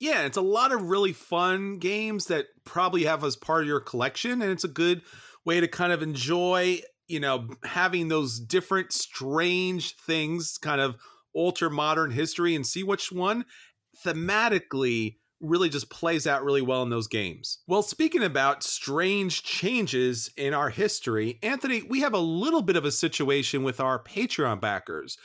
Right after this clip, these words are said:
So as everyone knows, our Patreon backers have been tremendous and so generous as far as supporting us to be able to bring you new episodes each and every week. You may not know, but the podcast actually does cost us quite a bit of money and time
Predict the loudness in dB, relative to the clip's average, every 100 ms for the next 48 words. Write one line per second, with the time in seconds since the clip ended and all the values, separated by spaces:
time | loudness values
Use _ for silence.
0 | -20 -20 -4 0 2 2 2 0 2 2
1 | 2 2 0 0 -2 -4 -2 0 0 2
2 | 0 0 0 2 2 -2 -14 -20 -4 -2
3 | 0 0 0 -4 -4 -2 -2 -2 -2 0
4 | 0 0 -2 -4 -4 -2 -4 -6 _ _
5 | -2 2 2 2 2 2 2 0 -2 0
6 | 2 2 0 -4 0 2 4 2 0 -2
7 | -4 -2 0 0 0 -4 -2 0 0 0
8 | 2 0 0 -2 0 2 0 -4 -2 -2
9 | -2 -2 0 0 -2 -6 -10 -20 -20 -20
10 | -10 -2 0 2 2 2 2 4 4 2
11 | 2 -2 -4 -8 -2 -2 0 0 0 -2
12 | -2 -2 0 -2 0 0 0 -4 -2 -2
13 | 0 0 0 -2 -4 -2 0 0 0 0
14 | 0 0 -2 -4 -4 0 0 -2